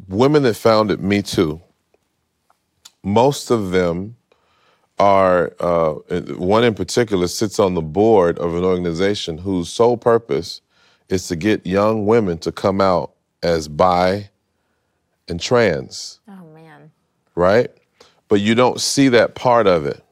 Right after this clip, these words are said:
Speaker 1: So there is the, there is the, the front fascia of equality, equity, and justice. But behind that front fascia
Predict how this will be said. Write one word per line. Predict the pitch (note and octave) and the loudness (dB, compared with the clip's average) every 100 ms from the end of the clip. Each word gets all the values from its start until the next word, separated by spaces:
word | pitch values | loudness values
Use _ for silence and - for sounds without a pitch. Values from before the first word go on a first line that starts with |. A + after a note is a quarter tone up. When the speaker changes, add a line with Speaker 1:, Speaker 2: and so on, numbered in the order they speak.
| _ _ _ _ _ _ _ _ | _ _ _ _ _ _ _ _
Speaker 1:
So | - A#2+ G#2+ | -2 2 4
there | A2+ A2+ | 6 4
is | G#2 | 4
the, | F#2+ | 0
there | - G2 G#2+ | 0 2 4
is | G2+ E2 | 2 0
the, | F#2 E2+ | 0 0
the | D#2+ | -4
front | F2 - _ _ - B2+ - | -8 -10 _ _ -2 0 -2
fascia | - - _ _ _ B2+ C3 C3 - F#2+ F2+ G#2 _ _ _ _ _ _ G2 | -12 -20 _ _ _ 2 2 2 2 2 2 -4 _ _ _ _ _ _ -2
of | G2 - | -2 -2
equality, | G2+ - - A2+ A2+ A2 A2 | -6 -2 2 4 4 2 0
equity, | G2+ G#2 - G2 F#2 | 0 -2 -2 -2 -2
and | E2+ | -2
justice. | D#2+ A#2+ C3 - C2 D#2+ - _ _ _ _ _ _ _ _ _ _ _ | 0 0 0 -6 -8 -8 -16 _ _ _ _ _ _ _ _ _ _ _
But | G#2 G#2+ | 2 4
behind | G2+ F#2+ A#2+ C3+ C3 | 2 2 2 2 2
that | A2+ G#2 | 0 0
front | G#2+ G2+ F#2 | 0 -2 -2
fascia | G#2 F#2+ - F#2+ F2+ | -2 -2 0 -2 -2